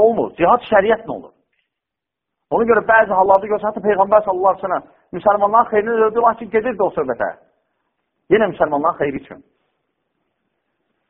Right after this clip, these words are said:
Yəni, cihad istinad eləməlidir, insanın nəfsinə yox, hissiyatına yox,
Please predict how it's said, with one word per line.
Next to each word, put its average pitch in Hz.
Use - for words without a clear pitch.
Yəni, 123
cihad 170
istinad 185
eləməlidir, 160
insanın 170
nəfsinə 190
yox, 185
hissiyatına 185
yox, 233